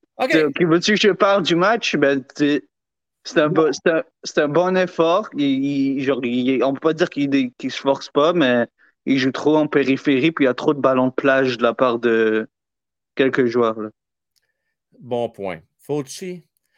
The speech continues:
Speaker 1: ça paraît pas, là, mais tu connais ça en Simonac, toi, là, là. Euh,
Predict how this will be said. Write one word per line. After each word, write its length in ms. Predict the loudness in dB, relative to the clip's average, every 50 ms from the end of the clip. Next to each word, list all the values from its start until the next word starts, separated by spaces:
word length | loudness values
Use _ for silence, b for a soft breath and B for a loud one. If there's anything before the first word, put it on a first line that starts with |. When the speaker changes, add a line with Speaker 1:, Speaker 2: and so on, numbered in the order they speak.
| _ _
Speaker 1:
ça 200 | _ -6 -6 -4
paraît 340 | -2 -2 -2 0 -2 -4 -4
pas, 200 | -4 -6 -4 -4
là, 100 | -6 -6
mais 180 | -6 -8 -8 -10
tu 80 | -8
connais 240 | -8 -8 -8 -8 -8
ça 140 | -10 -12 -14
en 60 | -14
Simonac, 440 | -14 -14 -14 -14 -14 -14 -16 -18 -18
toi, 140 | -20 -18 -16
là, 100 | -16 -18
là. 80 | -18 -20 -20 _ _ _ _ _ _ _ _ _ _ _ _ _ -2
Euh, 680 | 0 2 2 2 2 2 2 0 -2 -4 -6 -8 -10